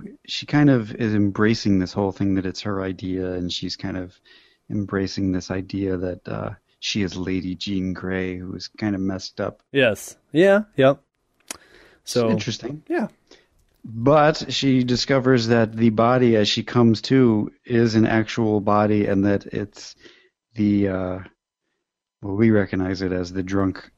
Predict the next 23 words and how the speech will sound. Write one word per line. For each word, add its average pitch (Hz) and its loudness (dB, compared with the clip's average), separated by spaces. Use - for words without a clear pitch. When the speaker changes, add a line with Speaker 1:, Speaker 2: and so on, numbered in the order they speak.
Speaker 1:
uh, 92 -8
whatever 92 -6
that 87 -8
guy's 92 -8
name 95 -6
was. 95 -10
Speaker 2:
You 139 2
know 147 6
what? 139 2
I 131 0
didn't 135 2
Speaker 1:
Ferdy 120 4
Duncan. 110 2
Speaker 2:
Yeah, 127 4
I 147 6
didn't 147 6
actually 131 4
recognize 117 2
that, 104 -2
but 110 -4
that 110 2
makes 107 -2
totally, 107 -2